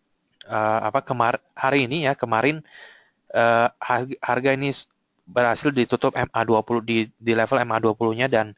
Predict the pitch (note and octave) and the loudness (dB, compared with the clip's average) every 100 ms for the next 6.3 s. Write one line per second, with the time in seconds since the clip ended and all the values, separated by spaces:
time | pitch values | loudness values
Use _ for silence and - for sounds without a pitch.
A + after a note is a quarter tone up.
0 | _ - _ _ A2+ A#2 A#2+ A#2+ A#2 C3 | _ -20 _ _ 0 2 2 2 0 -4
1 | A#2+ A2 A2 - _ - A2+ A#2 B2+ C3 | 0 2 2 -2 _ -4 -2 0 -2 0
2 | C3 G#2+ C#3+ C3 A#2+ _ A#2+ A#2 A2+ - | -4 -2 0 -2 -4 _ 0 0 -2 -4
3 | C#3 A#2+ B2 E3+ _ B2 A2+ A2+ C3+ - | -2 0 -2 -4 _ -4 -2 0 -2 -4
4 | B2 A#2+ A2+ G#2+ - A2 G3+ - A2+ D3+ | -4 -4 -2 -2 0 -2 -2 -2 -2 -2
5 | - - - - _ - B2 E3 C#3 - | -6 -20 -20 -20 _ -2 0 0 -2 0
6 | D#3+ D#3 | 0 0